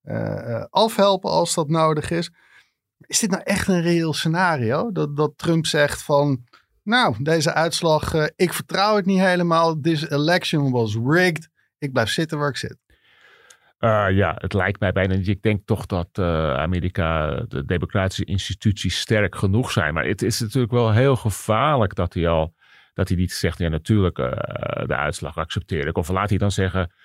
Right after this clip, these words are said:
Speaker 2: "Nou ja, als het er allemaal redelijk is gegaan, accepteer ik het." Hè? Dan kan, heeft hij nog een uitzicht. Maar nu begint hij al te zeggen van, "Nou, die voting per post,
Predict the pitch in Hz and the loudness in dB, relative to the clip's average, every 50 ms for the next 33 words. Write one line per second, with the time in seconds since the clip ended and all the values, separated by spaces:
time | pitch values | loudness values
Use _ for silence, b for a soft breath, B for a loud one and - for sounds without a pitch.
0 | B B B B B B - 87 101 90 76 80 - 95 - 85 78 92 95 95 | B B B B B B 0 0 0 0 0 0 -2 -2 -2 0 0 2 2 2
1 | 95 95 92 95 92 98 98 98 92 - 104 - - 101 - - 110 107 104 98 | 2 2 2 2 2 2 2 0 0 -2 -2 -2 -2 -2 -2 0 0 0 0 -2
2 | - - 98 - - 101 - - 117 110 104 85 76 - - - 104 110 101 98 | -2 -4 -4 -2 -4 -4 0 0 2 2 4 2 0 -2 -2 0 0 0 0 0
3 | - 104 95 92 98 104 98 - 104 98 113 123 107 117 - 82 82 82 80 80 | 0 0 2 2 2 2 2 0 0 2 2 2 2 2 0 0 -2 -4 -4 -6
4 | 82 - - 104 113 123 117 - 107 - 127 117 104 - 110 107 104 98 - 101 | -6 -4 -2 0 0 2 2 2 2 2 2 2 2 2 2 2 2 0 0 -2
5 | - 104 92 85 85 95 92 92 95 98 98 98 95 87 92 90 80 - _ - | -2 -2 -2 -2 0 -2 0 0 2 2 2 2 2 2 0 0 -2 -4 _ -2
6 | - 107 110 90 - 95 82 - - 80 78 - - 123 127 135 - - - - | 0 2 2 2 0 -2 -2 -2 -2 -4 -4 -2 2 4 4 4 2 0 -6 -12